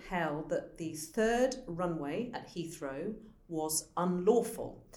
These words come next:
and not compatible with the U K's commitment to reducing carbon emissions. Now, this is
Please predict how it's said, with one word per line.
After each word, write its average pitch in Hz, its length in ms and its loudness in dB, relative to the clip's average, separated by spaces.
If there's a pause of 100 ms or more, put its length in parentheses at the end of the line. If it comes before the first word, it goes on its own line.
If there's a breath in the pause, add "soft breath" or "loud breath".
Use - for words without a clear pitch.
(280 loud breath)
and 165 260 4
not 254 320 10
compatible 156 640 -4
with 147 100 -6
the 147 80 -8
U 151 200 -4
K's 147 440 0
commitment 151 480 -4
to 170 100 -6
reducing 170 600 -2
carbon 143 420 -4
emissions. - 640 -4 (480 soft breath)
Now, 185 80 4
this 185 160 12
is - 120 4